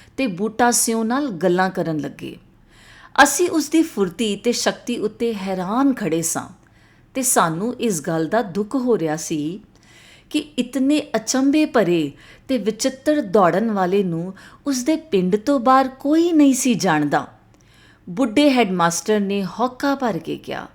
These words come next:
"ਦੁਨੀਆ ਵਿੱਚ ਸਭ ਤੋਂ ਲੰਬੀ ਦੌੜ ਅੱਜ ਕੱਲ੍ਹ ਵੱਧ ਤੋਂ ਵੱਧ ਪੱਚੀ ਮੀਲ ਹੈ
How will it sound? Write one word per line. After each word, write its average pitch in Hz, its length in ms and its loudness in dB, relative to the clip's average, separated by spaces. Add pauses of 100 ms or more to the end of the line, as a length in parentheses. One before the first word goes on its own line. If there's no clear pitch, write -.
(1200)
"ਦੁਨੀਆ 285 440 8
ਵਿੱਚ 277 200 2
ਸਭ - 300 0
ਤੋਂ 302 320 4
ਲੰਬੀ 214 500 4
ਦੌੜ 185 480 4 (160)
ਅੱਜ - 160 0
ਕੱਲ੍ਹ 247 340 2
ਵੱਧ 208 360 2
ਤੋਂ 240 240 2
ਵੱਧ 190 280 0
ਪੱਚੀ 226 600 -2
ਮੀਲ 175 340 -2
ਹੈ 175 320 -6